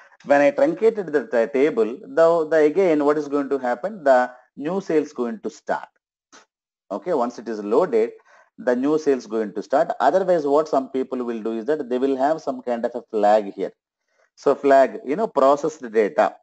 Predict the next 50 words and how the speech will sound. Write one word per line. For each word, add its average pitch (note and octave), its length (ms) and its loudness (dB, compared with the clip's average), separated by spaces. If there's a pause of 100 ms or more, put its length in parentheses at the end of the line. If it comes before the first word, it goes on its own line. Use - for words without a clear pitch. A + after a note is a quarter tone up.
(460)
or E3 220 4
unprocessed B2 800 -2
data. F2+ 260 -4
Whatever C#3 380 0
the D#3 80 -4
data B2+ 420 -2
got A2+ 220 -2
processed, A2 400 -2
they'll G#2+ 220 -4
make A2+ 200 -10
it A2+ 140 -10
as G#2 160 -2
a G#2 80 -2
P, A#2+ 420 -4 (560)
and B2+ 240 0
the C3+ 80 2
new C#3 240 -4
data C3+ 320 -2
make B2 220 -10
it A2 140 -12
as A2+ 180 -2
what? B2+ 240 -4
Some A2+ 240 -10
kind A2 200 -6
of A2 140 -4
a B2+ 80 -8
new A2+ 200 -12
or G#2+ 180 -4
something F2+ 480 -14
else, G3 180 -16
and C3 220 -6
they C3+ 120 -4
take C#3 260 -4
that A2+ 180 -4
data A#2 260 -4
and A2 180 -8
do F#2+ 140 -4
it. A#2 180 -6 (140)
And C#3 380 2 (360)
the - 120 2
processed F3 560 0
data, D#3+ 340 2
they D3 100 4
may D3 140 -4
keep D3+ 240 -6
it D#3 140 -6
for C#3+ 80 0
six - 280 -8
months A#2 300 -8
here. F2+ 160 -8